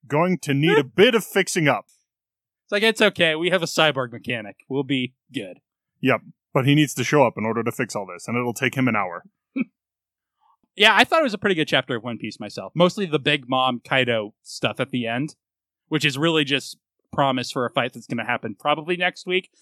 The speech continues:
Speaker 2: or knowing One Piece in, like, four weeks. But I guess
Speaker 1: Yeah.
Speaker 2: nothing's happening next week.
Speaker 1: Yeah, so I guess we can just jump right into that.
Speaker 2: Yeah, we won't have an episode next week because there is no issue of Shonen Jump next week.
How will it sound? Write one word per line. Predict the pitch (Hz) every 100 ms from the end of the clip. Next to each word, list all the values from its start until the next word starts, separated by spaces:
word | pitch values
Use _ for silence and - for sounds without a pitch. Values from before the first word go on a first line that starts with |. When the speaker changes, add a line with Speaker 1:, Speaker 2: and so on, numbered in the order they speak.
| _
Speaker 2:
or | 143
knowing | 160 143 131
One | 135
Piece | 139 139 -
in, |
like, | 123 117
four | - 127
weeks. | 131 143 - - - _ _
But | 123 120 110 _ _ _ _ _ _ _ _ -
I |
guess | 196 233
Speaker 1:
Yeah. |
Speaker 2:
nothing's | 196 196 170 156
happening | 147 - 123
next | 131 123 -
week. | 92 - _ _ _ _ _ _ _ -
Speaker 1:
Yeah, | 135 117 107
so | -
I | 135
guess | 139
we | 135
can | 127
just | 117 110
jump | 120 117
right | 117
into | 110 107
that. | 107 113 120
Speaker 2:
Yeah, | 160 151
we | 147 165
won't | 165
have | 160 156
an |
episode | 143 143 139 135
next | 123 120 -
week | 110 -
because | 123 127 127
there | 135
is | 165 190 165
no | 185 180 185 185
issue | 175 - 175
of |
Shonen | 151 175 151
Jump | 123 107 -
next | - -
week. | - -